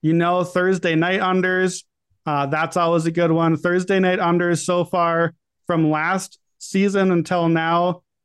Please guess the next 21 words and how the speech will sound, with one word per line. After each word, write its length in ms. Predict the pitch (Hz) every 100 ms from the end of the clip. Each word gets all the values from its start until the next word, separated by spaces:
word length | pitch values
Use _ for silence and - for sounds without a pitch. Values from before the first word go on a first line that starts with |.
| _ -
are 440 | 147 147 147 147
seventeen 880 | 147 - 180 190 190 - 190 190 190
and 280 | 185 160 151
ten 360 | - 185 147
since 240 | 147 151 143
the 100 | 147
start 220 | - 156
of 80 | 151
last 320 | 151 147 147
season, 320 | 151 143 147
sixty-three 600 | 147 170 - 185 - 170
percent. 560 | 165 156 143 156 165 165 _ _ _
And 160 | - 156
then 160 | 170 180
primetime 600 | - 196 254 202 180 170
unders, 480 | 160 165 190 196 - _ _ _ -
twenty 340 | 175 185 208
and 220 | 180 170 156
twelve 600 | - 190 208 160 151 190
so 260 | 165 160
far, 500 | 147 156 151 160 165